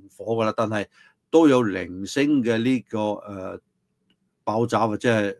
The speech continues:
槍戰㗎下。咁呢個係因為未傾掂嗰個，呃，協議未，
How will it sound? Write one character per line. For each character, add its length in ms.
槍 160
戰 260
㗎 40
下。 240
咁 160
呢 100
個 80
係 100
因 180
為 200
未 320
傾 380
掂 280
嗰 140
個， 400
呃， 320
協 140
議 180
未， 420